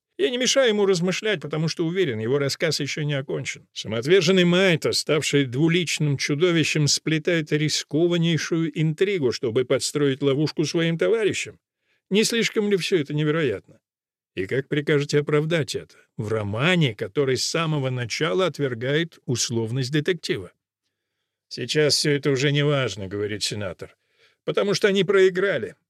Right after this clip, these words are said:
Хотели покончить с левыми навсегда, а сумели устранить их лишь на несколько лет. Явилась Куба, а в тысяча девятьсот шестьдесят третьем Хавьер Эра,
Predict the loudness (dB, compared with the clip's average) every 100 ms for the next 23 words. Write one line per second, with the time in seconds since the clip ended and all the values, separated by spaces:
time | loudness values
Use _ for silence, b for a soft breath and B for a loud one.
0 | _ _ -4 0 0 0 0 2 2 0
1 | -2 0 2 2 2 0 0 0 -2 -4
2 | -2 0 2 2 0 -2 0 0 -2 -2
3 | -2 -2 -2 -4 -2 -2 -2 0 0 0
4 | -2 -4 -2 -2 -2 -6 -8 _ _ _
5 | _ _ 0 2 2 0 0 2 2 4
6 | 2 0 -4 0 -2 -2 0 0 2 2
7 | 2 -2 0 0 0 2 2 2 -4 -6
8 | b _ -2 2 2 4 4 6 4 2